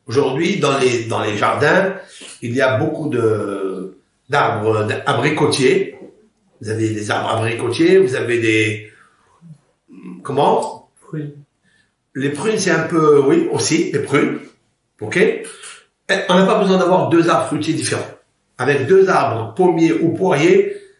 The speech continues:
Speaker 1: ça nous suffit de faire la bracha. Voilà, voilà ce que dit la halakha.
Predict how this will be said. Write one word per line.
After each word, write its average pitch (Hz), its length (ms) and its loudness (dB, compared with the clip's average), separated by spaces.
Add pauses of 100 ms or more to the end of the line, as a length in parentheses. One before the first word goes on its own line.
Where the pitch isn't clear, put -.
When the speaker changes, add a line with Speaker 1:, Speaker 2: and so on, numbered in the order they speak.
Speaker 1:
ça 147 220 0
nous 156 100 0
suffit 156 320 -2
de 135 100 0
faire 127 220 -2
la 117 80 2
bracha. - 760 0 (2500)
Voilà, 123 340 -2
voilà 180 220 4
ce - 180 -4
que 151 100 2
dit 143 140 2
la 120 160 4
halakha. - 300 -2